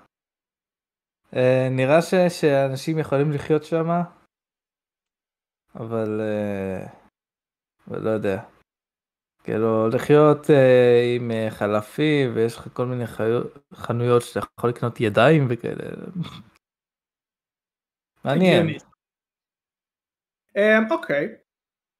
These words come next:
Speaker 2: אילו עולמות במשחקים ששיחקנו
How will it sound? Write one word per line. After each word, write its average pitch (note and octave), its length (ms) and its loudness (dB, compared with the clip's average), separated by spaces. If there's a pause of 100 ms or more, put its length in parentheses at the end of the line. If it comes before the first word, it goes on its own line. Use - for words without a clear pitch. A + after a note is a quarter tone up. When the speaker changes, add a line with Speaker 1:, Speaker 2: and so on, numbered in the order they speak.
(300)
Speaker 2:
אילו F4 160 2
עולמות G3+ 440 -2
במשחקים E3+ 520 0
ששיחקנו D3 1040 -8